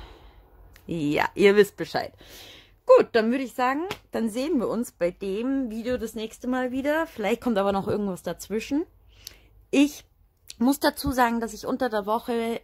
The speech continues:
eher weniger Videos hochladen werde, aber dafür dann Wochenende immer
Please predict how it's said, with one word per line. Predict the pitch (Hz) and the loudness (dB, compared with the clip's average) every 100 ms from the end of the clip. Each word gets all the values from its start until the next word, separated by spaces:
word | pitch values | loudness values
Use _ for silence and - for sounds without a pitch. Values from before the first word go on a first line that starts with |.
| - | -4
eher | 226 233 | -2 -2
weniger | 208 254 262 226 | 0 0 0 0
Videos | 208 202 240 226 | -4 -2 -2 0
hochladen | 226 214 214 202 214 208 | -4 -2 -2 -2 -4 -2
werde, | 202 214 226 | -2 -2 -2
aber | 202 202 | -2 -2
dafür | 214 - - - 226 233 | -2 -4 -8 -4 2 2
dann | 226 214 214 - - _ | 2 -2 -4 -10 -20 _
Wochenende | 196 220 247 233 - 180 208 220 220 | -2 0 0 -4 -4 -6 -4 -2 -2
immer | - 214 208 208 | -2 -2 -2 -2